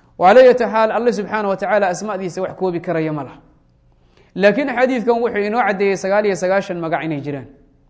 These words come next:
Arrinta iyadana waa muttafiq weeyaan, Bukhaari iyo Muslim baa warinaya. Laakiin sagaal iyo sagaashankaasi in la tafsiiliyo oo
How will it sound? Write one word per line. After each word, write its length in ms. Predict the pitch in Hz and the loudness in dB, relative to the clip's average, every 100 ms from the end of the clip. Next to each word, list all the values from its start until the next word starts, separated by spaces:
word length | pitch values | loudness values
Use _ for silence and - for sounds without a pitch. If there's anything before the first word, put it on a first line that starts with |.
| _ _ _ | _ _ _
Arrinta 440 | 208 233 269 247 226 | 2 2 2 2 2
iyadana 320 | 226 214 202 | 2 0 2
waa 120 | 196 | 2
muttafiq 440 | 185 180 220 190 208 | 2 0 -4 -4 -4
weeyaan, 380 | 180 202 208 196 | 0 2 0 0
Bukhaari 320 | 175 202 196 | -4 -2 0
iyo 80 | 185 | -2
Muslim 300 | 180 185 180 | -6 -8 0
baa 100 | 160 | 2
warinaya. 480 | 156 151 143 131 120 - - _ _ _ _ - | 2 -2 -6 -8 -12 -18 -20 _ _ _ _ -8
Laakiin 400 | 160 190 247 269 | 2 2 2 -2
sagaal 320 | 240 233 262 | 0 2 2
iyo 120 | 247 | 2
sagaashankaasi 920 | 233 233 226 247 220 220 208 202 196 202 | -2 0 2 2 0 -6 -4 -4 -4 -8
in 140 | 247 220 | -6 -4
la 100 | 208 | -4
tafsiiliyo 680 | 208 - - 185 185 196 220 | -4 -12 -8 -6 -4 -2 -4
oo 120 | 202 | -2